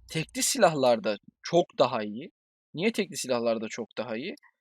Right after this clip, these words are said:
Çünkü muzzle break'in amacı zaten tabancalar için yapılmış veya sniper rifle'lar için yapılmış olan bir mevzu. Ee, bunlarda da kullanabilirsiniz ama çok fazla duman atıyor. Çü-, çünkü seri sıktığınız için, e, hani ilk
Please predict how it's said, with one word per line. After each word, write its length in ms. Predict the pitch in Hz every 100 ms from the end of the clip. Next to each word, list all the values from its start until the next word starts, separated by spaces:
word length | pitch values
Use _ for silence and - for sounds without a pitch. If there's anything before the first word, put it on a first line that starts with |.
| _ _ -
Çünkü 280 | 196 208 214
muzzle 320 | 190 214 202
break'in 240 | 208 185
amacı 340 | 175 196 185 302
zaten 340 | 214 196 226
tabancalar 540 | 226 190 208 175 147 110
için 240 | - 113
yapılmış 480 | 104 - 117 190 -
veya 260 | 156 185 196
sniper 560 | - 170 175 165 117
rifle'lar 480 | 117 104 - 101 92
için 200 | - 98
yapılmış 360 | 101 - - 98
olan 260 | 92 71
bir 160 | 67 - _ -
mevzu. 460 | 104 196 117 190 - _ _ _ _ _ -
Ee, 440 | 113 107 101 101 101 64 62 50 - _ _ _ _ _ -
bunlarda 480 | 170 233 320 - -
da 60 |
kullanabilirsiniz 800 | 262 254 269 269 269 - 254 233
ama 300 | 277 285 160 - - _ - -
çok 280 | 269 -
fazla 300 | 220 170 156
duman 220 | 135 123 120
atıyor. 300 | - 139 135
Çü-, 140 | -
çünkü 260 | - 156 143
seri 240 | - 143 175
sıktığınız 520 | - 117 139 131 123
için, 280 | - 220 277 _ - _ _ -
e, 300 | 120 120 117
hani 280 | 139 151 139 _ _ _ _ -
ilk 280 | 175 -